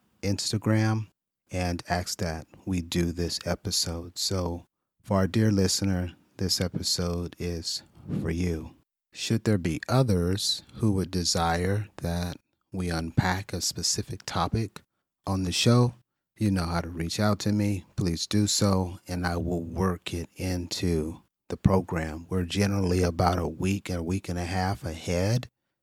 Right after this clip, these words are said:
So in case life throws us a curveball, we have already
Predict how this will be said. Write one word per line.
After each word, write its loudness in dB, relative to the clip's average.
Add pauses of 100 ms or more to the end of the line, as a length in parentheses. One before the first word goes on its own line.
So 0
in -4
case 0 (120)
life 0 (460)
throws -2
us -2
a -8
curveball, 4
we 2
have -2
already -2